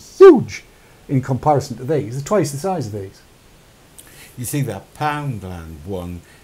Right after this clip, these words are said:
Speaker 2: sounds, from what Mark said, like some of the, the very earlier ones.
Speaker 1: Mm.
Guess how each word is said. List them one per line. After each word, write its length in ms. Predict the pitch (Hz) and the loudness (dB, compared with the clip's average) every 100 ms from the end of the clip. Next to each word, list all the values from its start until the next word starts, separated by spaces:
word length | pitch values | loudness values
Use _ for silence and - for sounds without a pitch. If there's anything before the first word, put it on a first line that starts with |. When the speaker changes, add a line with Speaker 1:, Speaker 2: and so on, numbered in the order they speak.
| - - - - - - | -20 -20 -20 -20 -20 -12
Speaker 2:
sounds, 600 | - - 135 117 113 107 | -6 -4 -4 -6 -6 -6
from 180 | 117 107 | -4 -6
what 240 | 104 - | -6 -8
Mark 440 | 104 110 101 92 - | -8 -8 -8 -10 -6
said, 380 | - 139 110 92 | -4 -4 -4 -6
like 240 | 95 92 | -10 -10
some 240 | - 139 | -8 -8
of 140 | 120 110 | -8 -8
the, 120 | 110 101 - - | -10 -12 -16 -8
the 80 | 107 | -4
very 440 | 110 135 143 143 | 0 2 2 2
earlier 520 | 143 143 139 139 135 | 2 2 0 -2 -2
ones. 720 | 135 143 147 160 160 156 - - - - | -2 -2 -2 -6 -12 -14 -16 -20 -16 -2
Speaker 1:
Mm. 320 | 185 180 143 | 4 4 4